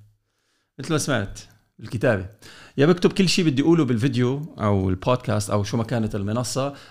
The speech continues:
أو بكتب النقاط الأساسية إذا أنا جدًا، جدًا من الأشخاص المتمكنين من، آه، الموضوع اللي راح أحكي فيه.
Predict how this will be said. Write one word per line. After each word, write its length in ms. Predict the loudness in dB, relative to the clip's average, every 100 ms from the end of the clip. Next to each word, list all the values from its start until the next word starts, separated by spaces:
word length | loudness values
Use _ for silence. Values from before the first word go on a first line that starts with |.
| -4 0
أو 140 | 2
بكتب 380 | 2 0 -2 0
النقاط 600 | 4 2 2 0 0 0
الأساسية 760 | -4 -2 -2 -2 -2 0 -2 -2
إذا 340 | -4 -2 0
أنا 180 | 0 2
جدًا، 380 | 0 -2 2 4
جدًا 400 | 4 2 2 4
من 100 | 4
الأشخاص 500 | 4 0 0 -2 0
المتمكنين 1000 | 0 0 0 -2 -2 0 2 6 6 4 -2 -18 -4
من، 380 | 2 4 4 4
آه، 540 | 2 2 2 0 -2
الموضوع 400 | 0 0 2 2
اللي 160 | 4 2
راح 200 | 0 -4
أحكي 240 | -10 -8
فيه. 180 | -8 -8